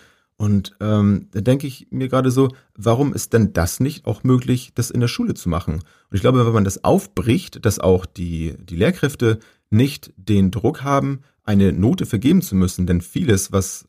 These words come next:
was wir tun, ähm, finde ich, ist auch überhaupt nicht benotbar. Also wenn jemand eine Meinung von etwas hat, du sollst dann eine, eine, ähm, wie heißt es nochmal hier in Deutsch, ähm,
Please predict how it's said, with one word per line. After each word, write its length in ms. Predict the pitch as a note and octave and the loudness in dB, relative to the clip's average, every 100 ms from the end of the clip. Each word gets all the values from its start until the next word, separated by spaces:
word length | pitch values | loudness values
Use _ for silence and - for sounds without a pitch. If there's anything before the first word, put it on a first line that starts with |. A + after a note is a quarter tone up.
| _ | _
was 280 | D#2+ F#2 - | -12 -10 -10
wir 120 | F2 | -6
tun, 400 | - F3+ D3+ F#3 - _ _ - | 0 2 2 0 -4 _ _ -4
ähm, 340 | G2+ G2+ - _ | 0 0 -2 _
finde 240 | - F#2+ | -6 -4
ich, 80 | F2 | -4
ist 160 | - G#2 | -2 -2
auch 100 | - | -2
überhaupt 280 | G2 G2+ G2+ | -2 -2 0
nicht 180 | F2+ | -2
benotbar. 640 | - F#2 A#2 G3+ - E2 D2 | 2 4 4 0 -2 -4 -4
Also 240 | F2 F#2 | -2 0
wenn 160 | F#2+ E2+ | 2 2
jemand 400 | G2+ G2+ F#2+ - | 2 2 2 0
eine 260 | F#2 F#2 - | 0 2 0
Meinung 520 | F#2+ F2 F#2+ C3+ C3+ | -2 0 0 0 -2
von 120 | - | -2
etwas 300 | F2 - G#2+ A#2+ | -4 -4 -4 -2
hat, 140 | A#2 | -2
du 40 | |
sollst 280 | F2+ F2+ - | -2 -4 -2
dann 180 | F2+ F2 | -4 -4
eine, 440 | E2 E2+ E2+ D#2+ | -6 -4 -4 -6
eine, 360 | D2 F2 E2 - _ _ _ _ _ | -6 -6 -6 -8 _ _ _ _ _
ähm, 320 | E2 F2 D#2+ - - - F2+ - | -2 0 0 -4 -16 -18 -18 -10
wie 140 | F#2+ | -6
heißt 140 | G2 - | -6 -4
es 100 | - | 0
nochmal 260 | G2 G2 | 2 2
hier 180 | G2 G2+ | 2 2
in 80 | F#2+ | 4
Deutsch, 380 | G#2 G#2 - - | 4 4 0 -6
ähm, 420 | F#2+ F#2 F2+ F2+ | 0 2 2 0